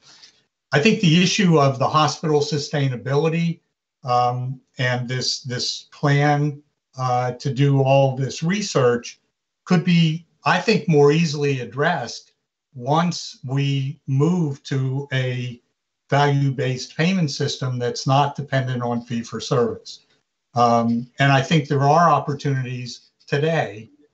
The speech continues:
not waiting for another year to begin thinking about which services are non-essential, which are low volume,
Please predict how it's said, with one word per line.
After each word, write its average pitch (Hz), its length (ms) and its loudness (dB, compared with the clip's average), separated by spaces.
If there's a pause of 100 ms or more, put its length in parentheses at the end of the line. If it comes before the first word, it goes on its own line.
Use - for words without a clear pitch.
(140)
not 139 340 -2
waiting 135 580 -2
for 120 200 -6
another 123 320 -4
year 127 500 0 (640)
to 151 100 2
begin 139 380 4
thinking 139 420 0
about 117 480 -2 (500)
which 139 220 4
services 135 640 0
are 113 160 -4
non-essential, 120 840 0
which 120 260 -10
are 113 120 -6
low 113 380 -4
volume, 123 640 -2